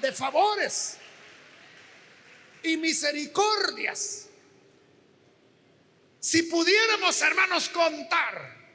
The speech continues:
todos los favores que el Señor nos ha hecho,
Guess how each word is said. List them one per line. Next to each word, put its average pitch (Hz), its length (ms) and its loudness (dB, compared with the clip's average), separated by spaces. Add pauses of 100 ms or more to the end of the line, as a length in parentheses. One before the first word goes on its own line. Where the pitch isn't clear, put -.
(840)
todos 311 920 2
los 233 280 -2 (100)
favores 247 1120 -4 (1800)
que 233 80 -4
el 202 60 -4
Señor 233 360 -4
nos 233 180 -6
ha 214 160 -4
hecho, 175 320 -6